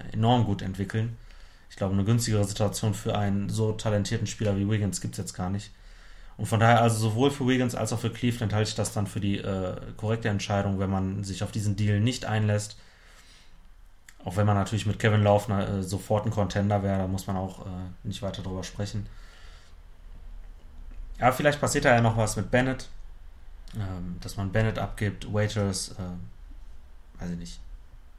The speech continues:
ein paar Picks. Äh, keine Ahnung, ähm, nur im Moment glaube ich halt immer noch so ein bisschen daran, dass, äh, wir Kevin Love bei den Warriors oder halt bei den, äh, Phoenix Suns sehen werden.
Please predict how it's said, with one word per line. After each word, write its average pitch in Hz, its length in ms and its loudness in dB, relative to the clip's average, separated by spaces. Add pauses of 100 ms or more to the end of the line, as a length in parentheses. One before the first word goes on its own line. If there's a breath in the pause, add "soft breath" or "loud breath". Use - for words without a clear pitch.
(220)
ein 104 60 -4
paar 104 220 0
Picks. - 400 -2 (1200 soft breath)
Äh, 117 300 4
keine 147 260 6
Ahnung, 131 480 4
ähm, 110 320 0
nur 110 400 4
im 117 100 0
Moment 123 460 4
glaube 131 240 6
ich 127 80 0
halt 123 160 4
immer 175 180 8
noch 147 160 0
so 135 360 -8
ein 127 100 -8
bisschen 139 260 -6
daran, 117 300 2
dass, 107 240 -4
äh, 104 380 -4 (240)
wir 107 120 -2
Kevin 117 260 2
Love 117 300 4
bei 107 80 0
den 101 300 2
Warriors 117 420 2
oder 101 180 0
halt 98 180 -2
bei 101 80 -2
den, 92 280 -4
äh, 87 60 -6 (300)
Phoenix - 360 -2
Suns 143 260 -2
sehen 123 220 0
werden. 113 300 2